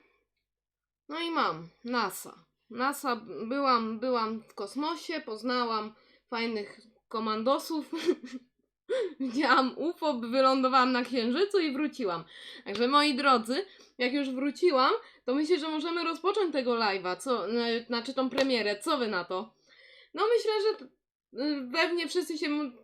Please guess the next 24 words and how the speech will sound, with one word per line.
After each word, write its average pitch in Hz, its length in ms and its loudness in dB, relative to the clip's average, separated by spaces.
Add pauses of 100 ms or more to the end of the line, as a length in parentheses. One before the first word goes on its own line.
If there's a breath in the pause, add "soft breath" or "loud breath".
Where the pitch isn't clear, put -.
wszyscy 311 360 -8
teraz 285 240 -2
usiedli 285 280 -4
i 277 40 0
mówią: 277 240 -2
„Tak, 539 500 6
dawaj, 494 600 6
dawaj, 494 340 4
bo 466 80 2
nie 480 220 4
możemy 480 280 2
się 480 60 4 (120)
doczekać, 427 560 0
ojej, 427 420 4
wróciła, 370 1000 2
hurra, 403 440 0
fajnie”. 233 460 -2 (420 loud breath)
Moi 440 220 6
drodzy, 494 300 8
tak 466 260 6
wygląda 370 480 6
burdel 285 480 2
Śnieżki. 208 580 0
Ha! 214 460 2